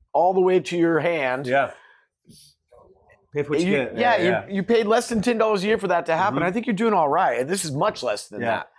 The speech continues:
Speaker 2: And what I love about, you know, across the board with our, with our whiskeys, uh, it's, look, it's,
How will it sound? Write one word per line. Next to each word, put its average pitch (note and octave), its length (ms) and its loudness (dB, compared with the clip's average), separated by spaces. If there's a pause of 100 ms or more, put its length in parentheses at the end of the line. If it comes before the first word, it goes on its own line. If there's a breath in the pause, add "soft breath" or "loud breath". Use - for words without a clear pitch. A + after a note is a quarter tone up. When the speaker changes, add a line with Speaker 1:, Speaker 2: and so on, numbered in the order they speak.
(120)
Speaker 2:
And D#3+ 80 0
what G3 80 0
I - 20 0
love C4 160 2
about, C#4+ 220 0
you E3 60 0
know, D#3+ 60 -2
across A#3 300 0
the C4+ 60 -6
board C#3+ 280 -2
with C#3 140 -4
our, C3+ 320 2
with C3+ 140 -2
our C#3 180 2
whiskeys, B2 580 -8 (400)
uh, E3+ 200 0
it's, - 340 -14
look, G3+ 280 -4
it's, D3+ 180 -6